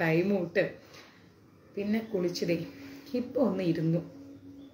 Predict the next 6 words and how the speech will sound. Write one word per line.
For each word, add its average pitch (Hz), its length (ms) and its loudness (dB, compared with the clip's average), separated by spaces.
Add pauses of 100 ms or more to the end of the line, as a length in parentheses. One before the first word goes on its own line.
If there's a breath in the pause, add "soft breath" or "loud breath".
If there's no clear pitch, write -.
(500 loud breath)
class 202 300 2
എന്തായാലും 233 760 4
മുടക്കണ്ടാന്ന് 170 640 2
കരുതി. 165 320 2 (1080)
അപ്പോഴാണ് 180 400 2
മഞ്ചരീസിൻ്റെ 175 720 4